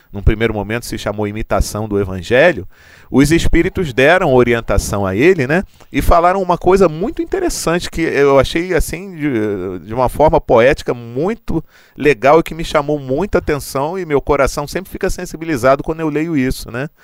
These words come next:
É, o espírito falou assim: "Com esta obra,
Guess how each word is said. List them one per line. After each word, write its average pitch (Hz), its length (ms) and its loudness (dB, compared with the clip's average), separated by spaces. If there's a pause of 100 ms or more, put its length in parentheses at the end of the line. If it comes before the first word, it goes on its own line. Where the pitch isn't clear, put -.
(420)
É, 127 360 4
o 131 100 -2
espírito 151 480 -4
falou 156 240 0
assim: 120 360 0
"Com 143 260 4
esta 170 400 2
obra, 113 640 4